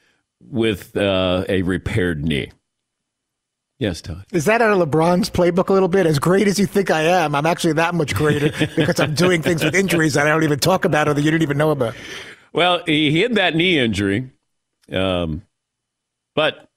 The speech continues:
Speaker 1: hey, uh, if, if it, if it gives him more confidence and he's able to plant his, I, like, I don't know. It doesn't make him more mobile.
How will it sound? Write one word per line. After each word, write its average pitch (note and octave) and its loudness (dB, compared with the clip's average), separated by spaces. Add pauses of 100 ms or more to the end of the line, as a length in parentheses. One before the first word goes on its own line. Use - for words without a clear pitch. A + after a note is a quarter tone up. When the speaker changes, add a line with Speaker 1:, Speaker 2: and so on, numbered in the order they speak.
(520)
Speaker 1:
hey, F2+ -2 (440)
uh, F2 -2 (560)
if, F#2+ -2
if G#2 -2
it, G2+ -4 (140)
if G#2 -2
it A2+ -6
gives C3 -2
him D#3+ 0
more D3 0
confidence G#3 -4
and G#2 0
he's A2+ -2
able A2 0
to F#2+ -2
plant C#3+ -2
his, C3 -4 (220)
I, G2+ -4
like, G2+ -6
I D3+ 0
don't E3+ -2
know. E3 0 (220)
It - -2
doesn't G3+ 0
make E3 0
him C3+ 2
more B2+ 0
mobile. E3 -2